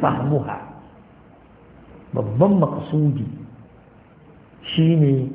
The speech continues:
lafazi a fahimce shi. الألفاظ لا تفيد بلا فهمها. Ba amfanin lafazi in ba, ba, ba fahimta. Iyaka malamai sun kasa lafuzza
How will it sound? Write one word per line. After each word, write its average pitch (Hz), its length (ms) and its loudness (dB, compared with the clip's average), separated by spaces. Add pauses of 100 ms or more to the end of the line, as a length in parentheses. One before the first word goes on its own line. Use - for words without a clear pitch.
(1800)
lafazi 117 680 4
a 117 80 -2
fahimce 107 560 -6
shi. - 240 -14 (1500)
الألفاظ 120 560 2
لا 160 220 6
تفيد 139 520 -2 (1200)
بلا 127 480 4
فهمها. - 480 -2 (100)
Ba - 100 2 (120)
amfanin 127 400 -2
lafazi 123 400 -2
in 123 120 -6
ba, 120 80 -2 (200)
ba, 127 240 0
ba 120 240 -2
fahimta. 101 380 -8 (1400)
Iyaka 175 720 4 (240)
malamai 135 540 0
sun 175 180 -2
kasa 151 240 0
lafuzza 131 480 0